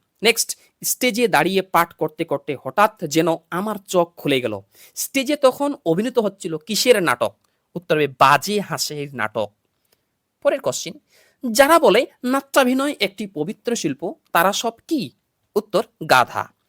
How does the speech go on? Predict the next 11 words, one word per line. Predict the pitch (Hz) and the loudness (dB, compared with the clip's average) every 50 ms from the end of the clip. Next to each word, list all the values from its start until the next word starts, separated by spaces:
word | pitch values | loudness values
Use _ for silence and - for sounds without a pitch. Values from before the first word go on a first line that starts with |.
| _ _ _ _ - | _ _ _ _ 0
নেক্সট, | 254 254 247 - - - - _ _ _ _ | 0 2 2 0 -4 -6 -12 _ _ _ _
একটা | - 170 - 202 | -8 -2 -2 -2
চাকর, | - - 165 156 156 - - 170 170 170 170 175 - _ _ _ | 2 4 4 4 4 4 2 4 4 4 2 -2 -6 _ _ _
একটা | 165 160 - | -2 0 0
জোকার, | 151 - 156 156 151 - 170 156 147 147 147 147 - _ _ _ | 0 0 0 -2 0 0 2 4 4 4 2 0 -4 _ _ _
একটা | - 156 - 160 | -10 -6 -4 -6
ক্লাউন, | 151 - - 156 143 139 143 143 147 160 165 165 _ _ _ _ _ _ | -6 -4 -2 0 0 0 0 -4 -6 -10 -12 -14 _ _ _ _ _ _
কে? | - 277 254 185 127 104 - _ _ _ _ _ _ _ _ _ - | -4 -2 -2 -2 -4 -6 -10 _ _ _ _ _ _ _ _ _ -8
উত্তর | 180 175 _ 147 143 | -8 -6 _ -6 -4
হবে | 151 220 - - _ _ - | -4 -6 -8 -10 _ _ -2
অভিনেতা। | 240 269 262 277 226 156 - - - - | 0 0 0 0 -2 -4 -6 -8 -10 -12